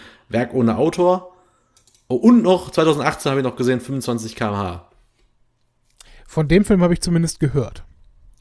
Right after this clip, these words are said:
Speaker 1: Ja, gut, aber du und deutsche Filme.
Speaker 2: Wobei, ganz ehrlich, äh, der, der Mackie Messer, das, das habe ich auch, äh,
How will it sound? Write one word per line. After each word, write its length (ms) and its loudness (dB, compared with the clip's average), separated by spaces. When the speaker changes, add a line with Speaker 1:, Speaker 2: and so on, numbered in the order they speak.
Speaker 1:
Ja, 160 -8
gut, 220 -10
aber 100 -10
du 120 -4
und 100 0
deutsche 280 -2
Filme. 480 -4
Speaker 2:
Wobei, 400 0
ganz 300 -10
ehrlich, 320 -2
äh, 600 -4
der, 280 -4
der 240 -6
Mackie 240 -8
Messer, 340 -4
das, 240 -10
das 260 -10
habe 160 -6
ich 100 -10
auch, 300 -10
äh, 260 -10